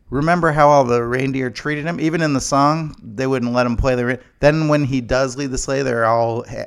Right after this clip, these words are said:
happy and accepting. I'd be like, "No, I need you to keep that same energy that I'm a freak when I come back, all right?" I'd, I'd have a real problem. That's why I wasn't Rudolph. Rudolph's a good,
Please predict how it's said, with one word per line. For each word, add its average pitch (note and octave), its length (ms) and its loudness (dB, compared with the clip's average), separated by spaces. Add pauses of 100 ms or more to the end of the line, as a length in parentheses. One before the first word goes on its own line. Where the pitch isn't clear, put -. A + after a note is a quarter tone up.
(100)
happy C3 360 -4
and B2 80 -4
accepting. C3 540 -6
I'd C3 80 -4
be A#2 100 -4
like, G2+ 220 -4 (540)
"No, B2+ 320 -2
I C#3+ 80 0
need F#3 180 -4
you F#3 80 -8
to D3+ 100 -4
keep D#3+ 280 -2
that C3 200 4
same E3+ 320 2
energy D3 440 4
that G#2 160 2
I'm B2+ 160 4
a A2 60 0
freak - 460 2
when G2+ 120 -2
I C3 100 2
come C#3 240 2
back, A2 300 0
all G#2+ 60 2
right?" C3 260 4 (760)
I'd, C3+ 200 0
I'd D3 180 0
have D3 180 2
a A2+ 60 -2
real A2+ 120 0
problem. - 400 -4
That's - 240 -4
why C#3 320 -2 (160)
I D3 60 -14
wasn't D3+ 260 -10
Rudolph. B2 420 -10 (540)
Rudolph's G3 320 -2
a - 20 -12
good, D#3 300 -4